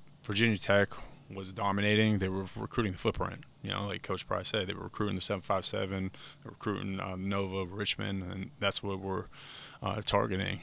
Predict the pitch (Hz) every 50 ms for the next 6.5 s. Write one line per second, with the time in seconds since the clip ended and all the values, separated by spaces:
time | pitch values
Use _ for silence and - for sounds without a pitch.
0 | - - 101 98 98 98 95 95 98 92 101 104 104 104 104 101 98 104 101 -
1 | - 113 110 110 107 104 98 95 101 104 101 98 - - - - - 143 117 104
2 | - 107 - - - 113 101 - - - 104 98 95 95 92 92 101 107 98 95
3 | 95 95 92 95 - - - - - - - - - - - - 113 110 104 104
4 | 104 107 110 110 110 - - 113 - 104 104 101 - - - - - - - -
5 | - - - - - 107 107 - - - 143 131 120 107 101 95 90 90 92 -
6 | - - 95 92 95 - - - -